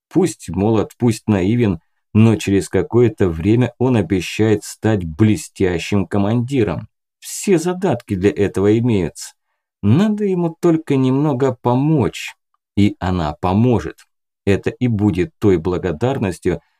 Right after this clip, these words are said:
которую он, несомненно, заслуживает. Ну и чисто по-женски тоже отблагодарит, никуда он не денется. Не ему, сосунку, тягаться с нею в этом.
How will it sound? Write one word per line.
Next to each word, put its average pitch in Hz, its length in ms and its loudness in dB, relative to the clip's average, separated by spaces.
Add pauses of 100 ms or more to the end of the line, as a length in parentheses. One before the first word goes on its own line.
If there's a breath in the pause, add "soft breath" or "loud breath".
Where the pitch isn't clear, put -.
(140)
которую 151 680 0
он, 147 300 2
несомненно, 107 920 2
заслуживает. 101 840 -2 (600)
Ну 254 220 4
и 220 80 0
чисто 196 440 -4
по-женски 170 680 0
тоже 107 380 2
отблагодарит, 107 840 0 (300)
никуда 127 560 0
он 98 120 2
не 95 140 0
денется. 95 540 -2 (360)
Не 104 300 4
ему, 92 260 0
сосунку, 90 720 0 (220)
тягаться 98 640 0
с - 160 -12
нею 90 280 0
в - 20 -2
этом. 80 380 -4